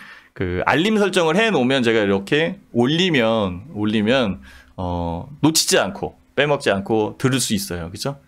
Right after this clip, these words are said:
어, 여기에서도 실전 매매 고수 기법 이렇게 꾹 누르면,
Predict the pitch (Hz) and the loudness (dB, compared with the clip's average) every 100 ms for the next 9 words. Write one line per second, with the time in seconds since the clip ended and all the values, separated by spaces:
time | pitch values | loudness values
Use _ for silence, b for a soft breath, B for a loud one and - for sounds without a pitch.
0 | b b _ 113 117 190 269 214 190 147 | b b _ 2 2 4 2 2 2 2
1 | 143 139 117 101 120 113 117 98 95 220 | 2 2 2 0 0 2 2 2 0 2
2 | 233 190 151 131 123 131 117 101 104 98 | 2 2 2 2 2 0 -2 0 0 0
3 | - 196 110 123 123 98 87 95 87 | 0 0 2 2 2 2 0 -2 -6